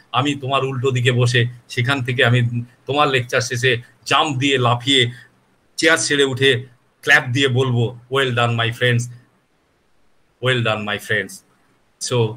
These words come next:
সেই সুখের সন্ধানে, সেই আশায় আজকে আমার এইটুকুন সময় তোমাদের জন্য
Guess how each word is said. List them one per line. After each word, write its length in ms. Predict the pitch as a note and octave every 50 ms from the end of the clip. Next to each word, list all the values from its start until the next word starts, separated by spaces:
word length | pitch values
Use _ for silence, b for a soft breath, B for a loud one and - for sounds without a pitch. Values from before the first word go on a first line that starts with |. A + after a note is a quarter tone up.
| - - -
সেই 380 | - - C#3 D3 D3 D3 D3 D3 - _ _ _ _ _ -
সুখের 360 | - - C#3 B2+ - D#3 D#3+
সন্ধানে, 640 | - - - D3+ D3+ D#3 D3+ D3 D#3 E3 E3+ F3 - _ _ _ _ -
সেই 400 | - - C#3 D3 D3+ D3 D3 D3 - - _ _ _ _ _ _ _ _ _ _ _ _ _ -
আশায় 480 | A2+ B2+ A#2+ B2 D#3 D#3+ E3 E3+ E3+ - - _ _ _ _ _ _ _
আজকে 480 | - B2 A#2+ A#2+ - - C#3 C3+ C3 B2+ B2 _ - _ _ _ _ _ _ _ _ _ _ _ _ _ _ _
আমার 320 | - A#2+ B2 C3 C3 B2+ A#2
এইটুকুন 500 | A#2 C3 C3+ C3+ A#2+ - C3 C#3 C#3+ C3+
সময় 380 | B2 - B2+ B2+ C#3 D3 D3+
তোমাদের 420 | D3 D3 B2+ B2+ B2+ B2 B2+ B2 A#2+
জন্য 420 | B2 B2+ A#2+ A#2+ A#2+ A#2 G#2+ -